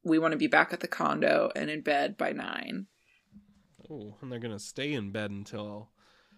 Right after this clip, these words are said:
Speaker 2: nine the next night, probably.
Speaker 1: <laughs> They wanna watch Mister and Missus Smith with Angelina Jolie and Brad Pitt.
Speaker 2: Oh, yes.
Speaker 1: And Ruben is like, "Are you okay? Are you going into labor?"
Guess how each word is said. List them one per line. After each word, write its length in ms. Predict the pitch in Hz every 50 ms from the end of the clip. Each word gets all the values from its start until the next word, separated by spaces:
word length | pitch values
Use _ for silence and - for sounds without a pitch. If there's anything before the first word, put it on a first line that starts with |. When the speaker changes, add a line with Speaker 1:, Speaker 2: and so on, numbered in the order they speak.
| _ _ -
Speaker 2:
nine 340 | 123 120 117 120 120 113 113
the 80 | 113
next 400 | 113 120 113 - - - - - 120 107 -
night, 420 | 120 123 127 120 104 101 107 - _ _ _ _
probably. 480 | - 113 117 120 101 101 101 - 214 -
Speaker 1:
<laughs> 40 | - - - _ - - - 294 - - - - -
They 140 | - 214 208
wanna 300 | 208 190 190 196 226 220
watch 600 | 196 165 160 160 165 160 175 - - - - - - - - - -
Mister 340 | 175 170 160 160 - - 175
and 80 | 170 175
Missus 240 | 180 185 - 190 -
Smith 720 | - - - 165 147 127 98 131 196 226 - _ _ _ _ _ _
with 160 | 185 180 - - 156
Angelina 520 | 156 - - 175 175 175 180 185 196 196 - _ _
Jolie 540 | - - - 208 208 196 170 147 143 139 -
and 160 | - 147 151
Brad 280 | - 143 135 135 - -
Pitt. 360 | - - - - - - - _ _ _ _ _ _ -
Speaker 2:
Oh, 220 | 131 123 117 113 - - - _ -
yes. 640 | - - 104 98 98 92 - - - - - - - - _ _ _ _
Speaker 1:
And 600 | 185 185 180 180 180 180 175 175 175 175 175 175 - - _ _ _ _ _ _
Ruben 260 | 180 185 175 160 170
is 140 | 175 175 170
like, 180 | 180 170 165 - -
"Are 40 | 170
you 140 | 175 180 190
okay? 280 | 185 - 190 180 175
Are 40 | 180
you 80 | 180 180
going 220 | 170 165 165 165
into 180 | 170 180 185 175
labor?" 340 | 165 156 156 151 170 185